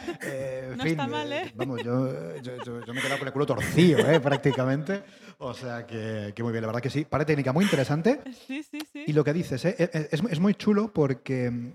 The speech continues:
Speaker 2: porque estáis mezclando lo que sería WordPress, lo que sería el, el
Speaker 1: Ujú.
Speaker 2: framework, ¿no? En este caso para montar la plataforma,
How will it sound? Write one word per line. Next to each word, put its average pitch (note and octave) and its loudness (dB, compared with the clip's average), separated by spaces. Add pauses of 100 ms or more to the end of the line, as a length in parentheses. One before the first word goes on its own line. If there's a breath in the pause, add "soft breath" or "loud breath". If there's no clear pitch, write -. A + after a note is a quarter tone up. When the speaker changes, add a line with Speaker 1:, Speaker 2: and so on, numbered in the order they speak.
(160)
Speaker 2:
porque C3 -10
estáis D3 -14
mezclando C3 -10 (360)
lo A2 -12
que G2 -12
sería A2+ -6
WordPress, C3 -4
lo D3 -8
que A2+ -8
sería G#2 -12
el, G2+ -12
el G3 -8
Speaker 1:
Ujú. G3 -10
Speaker 2:
framework, D#3+ -6
¿no? D3+ -6
En D3+ -8
este - -12
caso - -12
para F#2+ -10
montar F#2 -10
la G2 -12
plataforma, A2+ -12